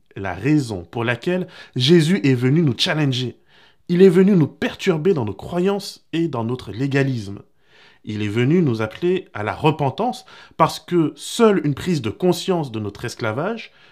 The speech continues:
peut nous donner envie d'être libérés. <laughs> Oui, bien sûr, l'objectif n'est pas de nous rendre plus heureux sur cette terre.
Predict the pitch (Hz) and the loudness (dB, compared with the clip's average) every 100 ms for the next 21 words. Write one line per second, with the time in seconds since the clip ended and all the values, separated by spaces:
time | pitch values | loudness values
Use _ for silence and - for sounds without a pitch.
0 | _ - 131 120 110 127 160 180 _ 170 | _ -2 0 0 0 2 2 0 _ 2
1 | 160 143 196 156 135 127 147 180 180 175 | 4 2 -2 -2 -2 -4 -2 2 2 2
2 | 190 - _ _ _ _ _ _ - 131 | -4 -10 _ _ _ _ _ _ -2 -2
3 | - - - 170 202 143 143 - 214 226 | -6 -20 -10 -4 0 4 2 0 -6 -6
4 | 160 _ _ _ 123 151 120 139 - - | -6 _ _ _ -2 -2 0 -6 -6 -10
5 | 220 214 - _ 131 135 135 185 147 135 | -10 -10 -20 _ -4 -4 -2 -2 0 0
6 | 120 135 180 165 - _ _ _ _ 214 | -2 -2 -2 -4 -14 _ _ _ _ 2
7 | 202 165 160 190 175 147 165 - 185 147 | 2 4 4 2 0 -6 -8 -8 -8 -8